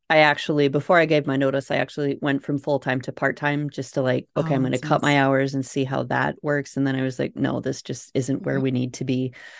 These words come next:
Speaker 2: Mm-hmm.
Speaker 1: Um, so going to part-time, then it was like, "Okay, now I'm home to cook a little bit more." I made sure I was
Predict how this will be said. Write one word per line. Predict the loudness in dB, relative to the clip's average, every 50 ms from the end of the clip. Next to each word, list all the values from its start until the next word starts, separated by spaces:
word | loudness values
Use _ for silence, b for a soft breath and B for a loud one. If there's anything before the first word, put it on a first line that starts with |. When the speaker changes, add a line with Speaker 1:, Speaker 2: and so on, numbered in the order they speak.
| B B B
Speaker 2:
Mm-hmm. | 0 0 0 0 -2 0
Speaker 1:
Um, | 2 4 4 4 4 4 2 0 -2 -4 -8 -12 _ _ _ _ _ _ _
so | -6 -2 4 6 8 8 8 8 6 4 2 0
going | 2 4 4 4 4 2
to | 0 -2
part-time, | 2 4 4 4 4 2 2 2 4 4
then | 2 0
it | 0 -2
was | -2 -4
like, | -4 -4 -4 -4
"Okay, | -4 0 2 2
now | 4 4 2 2
I'm | 0 0
home | -2 -2 -4 -4
to | -4 -6
cook | -2 -2 -2 0 0
a | -2
little | 0 0 0 0
bit | 0 0
more." | 0 0 0 0
I | 0
made | 0 0 -2 -4 -4
sure | -4 -2 0
I | 0 0
was | -2 -4 -4 -4